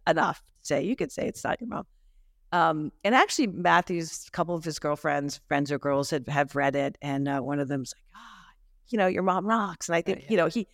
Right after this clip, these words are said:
Speaker 1: he's also said, uh, there was a scene in it, in the book where son talks to his mom about, um, divorce and, and complications in divorce. And I actually thought he'd really enjoy reading it 'cause we've, in our new adult relationship, we've started to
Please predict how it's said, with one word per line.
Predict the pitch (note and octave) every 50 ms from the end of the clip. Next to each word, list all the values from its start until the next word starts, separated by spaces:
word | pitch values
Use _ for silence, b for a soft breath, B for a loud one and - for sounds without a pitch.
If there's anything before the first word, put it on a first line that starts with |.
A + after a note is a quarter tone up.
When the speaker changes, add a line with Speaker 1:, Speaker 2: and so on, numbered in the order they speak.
| _ _ _ _ -
Speaker 1:
he's | G#3 A3+
also | A#3 G#3+ - F#3
said, | - - D#3+ D#3 - - _ _ _ _ - -
uh, | E3 - _ _ _
there | F3+ G3+ G3
was | G3 - -
a |
scene | - - - G#3+ G#3+ G#3+ G3+
in | F3 E3 D#3+
it, | C#3+ - -
in | - D#3+
the | D3+ D3
book | C3 D#3 D3 C#3+ - -
where | C#3+ C#3+ - - _ _ _ _ _ _ _ - _ _ -
son | - - - C#3 C#3+ C#3+ C#3 C#3 C#3 C#3+ - - _
talks | - C#3 B2+ - - -
to | - C#3+
his | C3 C3+
mom | D3 D3+ D3 C#3+ C#3+ C#3 C3+
about, | - G#3+ - - - - - _ _ _ _ _ _ _ _ - - -
um, | C#3 C#3 B2 B2+ - D3+ - - - -
divorce | - C#3 D#3+ B3 A#3+ A3+ G#3+ F#3+ F3+ E3+ - - -
and, | C3+ B2 B2 A#2 -
and | - C3
complications | - D3+ C3+ A#2 D3 - F#3+ E3 - D#3+ D3+ D3+
in | D3+ D3
divorce. | E3+ F#3+ A3 G#3 F#3+ -
And | - E3+ F3+
I | E3+ F#3+
actually | B3+ C4+ - - C#4
thought | - G3+ E3+ D#3+ D#3+
he'd | D#3 C#3+ D3
really | D3+ D3 D3 D3
enjoy | D3 D3 D3 C#3+ C3+
reading | C#3 C#3+ D3+ C#3 C#3 C#3
it | C#3
'cause | - F3 -
we've, | E3 E3+ E3+ D3+ - _ _ _
in | - D#3+
our | D3+ D3+ D#3+
new | D#3 D#3+ D#3+ E3 F3 F3 F3 - -
adult | - D3+ D#3 D3+ -
relationship, | D3+ D#3+ E3+ E3+ - F#3 - E3+
we've | D#3 D3+ -
started | - - - D3+ E3 F3 E3+
to | - E3